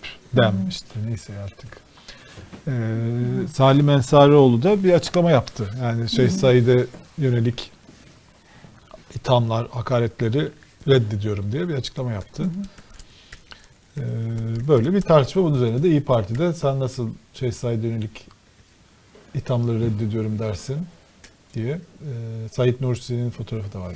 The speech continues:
Speaker 1: Evet, onunla ilgili de bir cümle var galiba
Speaker 2: Hı hı.
Speaker 1: şeyde. Şimdi açıklamasına bakarız tam. Ee, ihraç talebiyle şeye gönderdi. Ee, disipline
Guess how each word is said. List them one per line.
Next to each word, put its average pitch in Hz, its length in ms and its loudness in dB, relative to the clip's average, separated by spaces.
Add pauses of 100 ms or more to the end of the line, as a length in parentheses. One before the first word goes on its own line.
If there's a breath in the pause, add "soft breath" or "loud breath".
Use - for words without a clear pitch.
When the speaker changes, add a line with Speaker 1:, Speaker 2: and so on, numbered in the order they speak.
Speaker 1:
Evet, 92 100 -10 (120)
onunla 107 260 -10
ilgili 104 220 -6
de 107 40 -10
bir 98 360 -14
cümle 101 160 -8
var 92 120 -8
galiba 95 280 -4
Speaker 2:
Hı 95 40 -8
hı. 95 60 -8
Speaker 1:
şeyde. 117 220 -14
Şimdi 110 180 -10
açıklamasına 110 460 -10
bakarız 107 240 -10
tam. 143 180 -12 (1700 loud breath)
Ee, 143 60 -2 (540)
ihraç 139 360 4
talebiyle 117 460 0
şeye 131 340 2 (200)
gönderdi. 101 460 -4 (480)
Ee, - 20 -6 (580)
disipline 113 440 -6